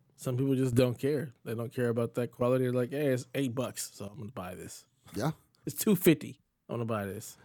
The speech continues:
Speaker 2: I do that
Speaker 1: I
Speaker 2: all the
Speaker 1: can't tell
Speaker 2: time,
Speaker 1: the
Speaker 2: by the way.
Speaker 1: difference on my T V.
Speaker 2: I, when it comes to
Speaker 1: Yeah.
Speaker 2: D V Ds, if I see a D V D that's two, three bucks,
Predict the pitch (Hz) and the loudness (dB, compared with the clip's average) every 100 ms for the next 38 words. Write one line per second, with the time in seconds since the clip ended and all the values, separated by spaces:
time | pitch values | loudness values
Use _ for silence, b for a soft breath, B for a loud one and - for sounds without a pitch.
0 | - - 143 160 160 160 160 147 170 127 | -20 0 4 8 12 12 12 10 8 8
1 | 104 107 117 101 104 104 98 104 101 107 | 4 0 0 -2 -4 -6 -8 -8 -6 -6
2 | 110 - - - - - - 135 139 - | -8 -12 -20 -18 -14 -14 -4 0 4 8
3 | 165 147 135 180 175 202 202 165 151 156 | 8 8 6 6 8 8 8 6 4 4
4 | 170 165 135 160 147 170 160 - _ - | 8 6 6 2 2 2 2 -2 _ 4
5 | 185 - 185 160 208 - | 4 6 6 10 8 8